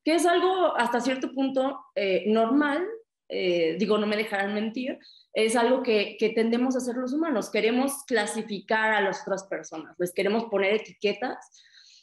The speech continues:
Eh, el problema es que al ser tan multidimensional y tener varios componentes, como ya bien lo comentaron, eh, emocionales, de pensamiento y de actitudes, se vuelve algo muy difícil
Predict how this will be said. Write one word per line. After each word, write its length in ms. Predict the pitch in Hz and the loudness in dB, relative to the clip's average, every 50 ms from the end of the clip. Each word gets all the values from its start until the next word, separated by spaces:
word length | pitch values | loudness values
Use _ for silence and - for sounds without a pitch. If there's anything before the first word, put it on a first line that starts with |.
| _ _ _ - | _ _ _ 0
Eh, 460 | 233 233 233 240 240 240 240 240 - 254 | 2 4 4 6 6 6 4 4 4 2
el 140 | 254 247 254 | 0 2 4
problema 340 | 262 262 254 277 285 311 | 4 6 6 6 6 6
es 80 | 320 311 | 4 4
que 100 | - 285 | 4 2
al 120 | 233 226 | 2 2
ser 260 | - 262 262 254 254 - | 2 2 0 0 0 0
tan 160 | 240 240 269 | 0 2 2
multidimensional 1400 | 262 262 269 269 262 - 254 254 247 240 - - - - 226 226 220 214 220 214 - 226 220 226 220 220 220 196 | 4 2 2 0 -2 -4 -4 -4 -4 -6 -6 -10 -8 -4 -2 0 0 0 0 0 0 0 2 2 2 2 0 0
y 20 | - | 0
tener 240 | 214 202 208 208 | 0 0 2 2
varios 240 | 208 214 214 220 220 | 2 2 0 0 -2
componentes, 640 | - 233 220 226 233 226 226 226 233 226 247 247 - | -2 -4 -4 -4 -4 -4 -2 -2 -2 -4 -6 -6 -4
como 260 | - 220 202 190 180 | -2 -2 0 0 2
ya 100 | 202 196 | 0 0
bien 180 | 196 220 208 208 | 2 0 0 0
lo 100 | 214 208 | -2 -4
comentaron, 640 | 226 220 220 220 220 240 226 226 233 247 269 - _ _ - | -4 -6 -6 -6 -4 -2 -2 -2 -2 -6 -8 -12 _ _ -4
eh, 420 | 196 185 185 180 175 175 165 170 | -2 2 2 2 2 2 0 0
emocionales, 960 | 190 196 190 190 185 185 208 196 202 220 220 226 226 214 214 202 202 202 196 - | 0 0 0 0 0 0 0 0 2 2 2 2 4 2 2 2 0 -2 -2 -4
de 80 | 196 185 | -6 -6
pensamiento 720 | 190 180 185 185 185 185 190 202 208 214 208 - 208 190 | -2 -2 -2 -2 -2 -2 -2 -2 -2 -2 -2 -2 -2 -2
y 60 | 185 | -2
de 80 | 185 180 | -2 -2
actitudes, 680 | 180 - - 233 - 277 269 247 233 - - - - - - - _ _ _ _ _ - - - | -4 -6 -10 -8 -4 -2 0 0 0 -2 -4 -8 -14 -20 -20 -20 _ _ _ _ _ -20 -18 -4
se 120 | - 262 247 | 0 2 4
vuelve 300 | 262 269 269 269 285 277 | 4 6 4 6 4 4
algo 180 | 277 277 285 | 4 4 6
muy 240 | 277 262 269 269 269 | 4 4 4 4 2
difícil 640 | - 277 - 277 262 - - 247 254 269 262 - | 2 2 2 2 2 2 0 0 0 -2 -2 -6